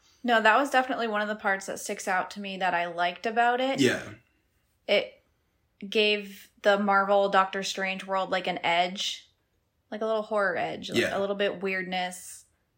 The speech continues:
Speaker 1: A little out there for what they usually do.
Speaker 2: And it does, that character deserves that, I think. Like, Doctor Strange is that weird character that everyone looks at, like, they don't even know what he does or what his world is like.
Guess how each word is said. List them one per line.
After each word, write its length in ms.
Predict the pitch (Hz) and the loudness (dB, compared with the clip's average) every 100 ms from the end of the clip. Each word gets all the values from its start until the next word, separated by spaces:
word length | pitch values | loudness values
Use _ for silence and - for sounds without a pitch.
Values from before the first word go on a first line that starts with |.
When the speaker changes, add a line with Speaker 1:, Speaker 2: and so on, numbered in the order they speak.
| _ | _
Speaker 1:
A 40 | 190 | -2
little 140 | 190 | 0
out 260 | - 180 - | 4 4 4
there 260 | 175 175 180 | 2 2 0
for 140 | 185 | -6
what 160 | 180 175 | -6 -4
they 100 | 175 | -6
usually 400 | 180 180 175 180 | -6 -8 -10 -8
do. 400 | 180 175 175 175 _ _ _ 135 | -6 -6 -6 -8 _ _ _ 2
Speaker 2:
And 120 | 143 | 4
it 140 | 143 | 4
does, 320 | 143 143 - | 0 0 -4
that 260 | 131 147 147 | 2 2 2
character 420 | - 170 - 117 | 2 2 2 -4
deserves 540 | 107 101 92 87 92 95 | -6 -6 -8 -8 -12 -14
that, 260 | - - - | -16 -16 -16
I 80 | - | -16
think. 380 | - 92 - - | -14 -16 -16 -12
Like, 160 | 104 | -8
Doctor 260 | 110 110 123 | -4 -4 -4
Strange 360 | - 120 104 - | -4 -2 -2 -6
is 340 | 107 104 92 | -6 -6 -6
that 340 | 98 90 - 92 | -6 -6 -10 -12
weird 420 | 98 95 92 87 | -10 -8 -8 -10
character 600 | 110 87 80 - 80 80 - - - | -8 -8 -8 -12 -12 -14 -18 -20 -8
that 100 | 104 | -6
everyone 300 | 104 101 104 | -4 -6 -6
looks 220 | 101 - | -6 -4
at, 200 | 95 76 | -4 -4
like, 180 | 87 90 | -8 -6
they 80 | 104 | -4
don't 120 | 117 | -2
even 240 | 107 95 | -2 -4
know 180 | 98 98 | -2 -2
what 100 | 98 | -4
he 100 | 104 90 | -8 -8
does 480 | 92 92 92 92 92 | -6 -6 -6 -8 -10
or 100 | 85 | -10
what 180 | 92 | -10
his 220 | 98 95 90 | -10 -10 -8
world 380 | 92 90 90 | -8 -8 -10
is 160 | 87 80 | -10 -10
like. 460 | 85 85 78 - | -10 -12 -12 -18